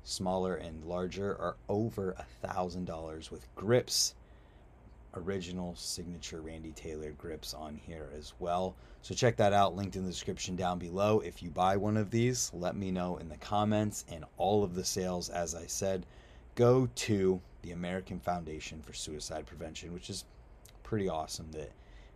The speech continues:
Mutiny is releasing this bike or frame and auctioning them off for benefit of charity. It's pretty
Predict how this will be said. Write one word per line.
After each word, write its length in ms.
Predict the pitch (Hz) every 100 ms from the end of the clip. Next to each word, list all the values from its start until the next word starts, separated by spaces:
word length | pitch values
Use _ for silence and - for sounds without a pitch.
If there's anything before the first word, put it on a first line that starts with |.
| 87
Mutiny 440 | 92 98 90 90
is 160 | 80 87
releasing 520 | 85 87 - 90 82
this 160 | 78 -
bike 560 | - 92 82 - - - - - - - - -
or 80 | 80
frame 520 | - 101 95 82 80 - - - - - - - - - - - 85
and 240 | 80 76 - -
auctioning 680 | 90 90 - 90 82 78 73 -
them 220 | 82 78
off 480 | 92 90 82 - - - - - - - - - - -
for 240 | - 101
benefit 560 | 98 92 87 - 85 - - - -
of 180 | - -
charity. 460 | - - - - - - - -
It's 120 | - -
pretty 560 | - 90 87 85 82